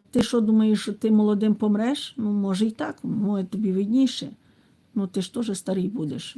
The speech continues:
Подивися тоді на себе в зеркало, який ти красавець. А за мною не, не переживай.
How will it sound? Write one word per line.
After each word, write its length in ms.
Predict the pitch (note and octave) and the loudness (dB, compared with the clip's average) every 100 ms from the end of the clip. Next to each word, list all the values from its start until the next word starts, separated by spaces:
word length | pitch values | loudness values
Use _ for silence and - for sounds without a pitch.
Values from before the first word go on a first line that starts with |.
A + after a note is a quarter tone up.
| C4 - _ _ - | -16 -18 _ _ -6
Подивися 480 | F3 F3 E3+ E3+ | -2 -2 -2 -4
тоді 240 | F3 F#3+ G3 | -6 -4 0
на 120 | G#3 | 0
себе 320 | G#3 G3+ A#3 | 0 -2 -4
в 60 | G3 | -4
зеркало, 520 | A3 - - - - - - | -6 -10 -12 -12 -12 -16 -6
який 340 | F#3+ F3+ F#3 | -4 -2 -4
ти 160 | F3+ G#3 | -6 -8
красавець. 720 | - E3+ - B2 - - - _ _ _ _ - - - - _ _ _ _ _ _ _ _ - | -8 -10 -8 -10 -10 -14 -20 _ _ _ _ -20 -20 -20 -20 _ _ _ _ _ _ _ _ -4
А 180 | B3 B3 | 2 6
за 160 | A#3+ | 8
мною 220 | C4+ C#4 C4+ | 10 10 12
не, 120 | C4 | 10
не 100 | B3 | 10
переживай. 840 | B3+ A#3+ A3 A3 G3 F3+ F3+ E3 | 8 6 8 6 6 6 4 2